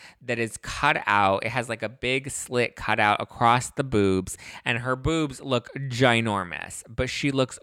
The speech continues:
great. Like, I don't think this, this dress is She by Sheree, um, but it's okay because it's actually really great. She by Sheree did not come to play, and she is the real moment at this reunion.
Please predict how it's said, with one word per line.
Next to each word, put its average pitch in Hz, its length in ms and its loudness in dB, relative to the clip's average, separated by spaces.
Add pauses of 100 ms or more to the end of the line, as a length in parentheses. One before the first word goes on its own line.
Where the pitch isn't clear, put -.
(100)
great. 101 380 -6 (320)
Like, 120 180 -8
I 127 100 4
don't 143 200 2
think 139 240 -6
this, - 400 -4 (800)
this 117 320 -6
dress 113 360 2
is 113 120 2
She 131 180 -2
by 113 180 4
Sheree, 113 640 2 (380)
um, 113 520 2 (640)
but 135 300 2
it's 139 160 0
okay 139 500 0
because 120 220 -6
it's - 120 -12
actually 120 360 0
really 104 220 -4
great. - 320 -8 (260)
She - 240 0
by 139 140 6
Sheree 135 380 4
did 117 140 -8
not 110 240 -2
come 120 160 -6
to 107 100 -6
play, 104 360 -2
and 107 180 -10
she 135 380 -4
is 120 340 2
the 113 280 0
real 120 520 6 (260)
moment 139 920 4 (120)
at 107 220 -2
this 107 240 -8
reunion. 98 540 -8